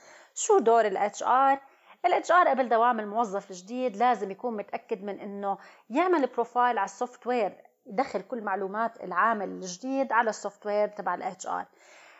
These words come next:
نتأكد من توقيع عرض العمل وعقد العمل وإنه كل الأمور تمام وسليمة. نطلب بالإيميل، نطلب له إيميل، منجهز له مكتب، لابتوب،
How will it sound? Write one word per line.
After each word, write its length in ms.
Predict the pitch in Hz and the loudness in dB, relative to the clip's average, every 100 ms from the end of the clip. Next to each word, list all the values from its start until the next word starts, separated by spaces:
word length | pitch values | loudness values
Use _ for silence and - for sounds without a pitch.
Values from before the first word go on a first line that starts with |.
| _ - | _ -4
نتأكد 380 | 381 453 392 311 | 0 2 2 2
من 160 | 320 | 2
توقيع 340 | 311 294 320 269 | 4 2 4 6
عرض 220 | 233 214 | 4 4
العمل 440 | 214 233 233 233 | 2 2 2 -2
وعقد 300 | 208 185 175 | 0 -2 -4
العمل 420 | 185 180 226 226 196 | -6 -2 0 -2 -4
وإنه 160 | 180 | -10
كل 180 | 180 214 | -10 -8
الأمور 400 | 196 196 196 202 | -6 -6 -6 -6
تمام 400 | 202 208 208 196 | -6 -4 -4 -4
وسليمة. 680 | 185 190 240 330 311 302 311 - - - _ | -6 -6 0 2 4 2 0 -10 -20 -20 _
نطلب 400 | 302 392 302 240 | 0 2 2 2
بالإيميل، 460 | 254 233 254 262 254 | 0 0 -2 -2 -2
نطلب 280 | 311 294 233 | -4 -6 0
له 120 | 208 | 0
إيميل، 680 | 202 208 226 233 233 226 | 0 -4 -4 0 0 0
منجهز 440 | 208 190 190 202 185 | -2 -4 -6 -8 -4
له 80 | 185 | 0
مكتب، 540 | 254 - 262 254 196 | -2 -2 2 2 2
لابتوب، 480 | 185 185 - 269 | 0 0 2 2